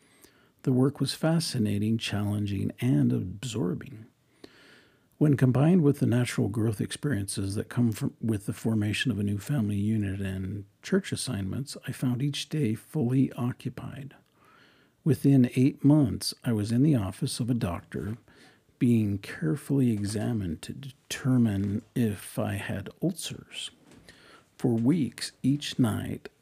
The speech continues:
I would return home from work with severe headache,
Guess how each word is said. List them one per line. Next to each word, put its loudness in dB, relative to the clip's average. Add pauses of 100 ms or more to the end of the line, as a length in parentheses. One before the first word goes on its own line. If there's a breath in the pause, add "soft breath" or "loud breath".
I 0
would 0
return 2
home 6
from 2
work -2
with -6
severe 2
headache, -4